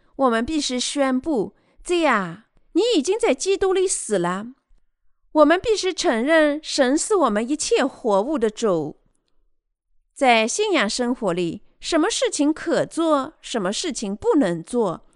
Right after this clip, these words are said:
我们都必须牢记在心。我们不能向罪献出我们的肢体，而要把它们献给神。我们必须做的事情和我们应该做的事情同样重要。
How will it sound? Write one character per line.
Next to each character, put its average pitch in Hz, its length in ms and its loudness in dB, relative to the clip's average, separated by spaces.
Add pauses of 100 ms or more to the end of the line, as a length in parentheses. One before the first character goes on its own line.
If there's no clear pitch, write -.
(120)
我 226 180 2
们 202 180 0
都 262 160 -2
必 269 220 -2
须 226 220 -4
牢 202 320 0
记 302 200 -4
在 214 280 -2
心。 370 340 -4 (960)
我 277 160 8
们 277 160 4
不 480 120 -2
能 285 180 2
向 349 280 0
罪 392 300 0
献 370 260 -2
出 320 200 -2
我 269 120 2
们 196 80 -2
的 214 140 0
肢 403 300 0
体， 185 540 -6 (480)
而 294 200 6
要 415 180 4
把 277 160 2
它 320 140 -2
们 277 160 2
献 381 320 0
给 208 160 0
神。 190 600 -4 (920)
我 254 140 2
们 220 180 2
必 349 200 -2
须 254 260 -2
做 403 240 2
的 220 80 -2
事 302 260 -4
情 214 400 -4 (140)
和 - 160 0 (160)
我 277 60 4
们 240 180 2
应 427 240 0
该 392 240 0
做 381 180 0
的 254 140 2
事 - 260 -4
情 208 460 -6
同 175 360 -4
样 311 220 0
重 254 300 -2
要。 208 380 -4